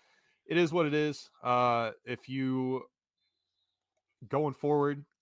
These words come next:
both of these guys definitely worth a start.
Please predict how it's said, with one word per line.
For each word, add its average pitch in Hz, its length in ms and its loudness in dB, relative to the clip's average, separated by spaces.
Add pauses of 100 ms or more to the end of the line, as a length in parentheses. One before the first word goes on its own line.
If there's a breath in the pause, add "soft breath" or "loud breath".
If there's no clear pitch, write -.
(480)
both 117 320 -2
of 107 60 -12
these 110 200 -4
guys 107 520 -2 (380)
definitely 110 440 -6
worth 104 320 -4 (120)
a 113 60 -10
start. 117 480 -2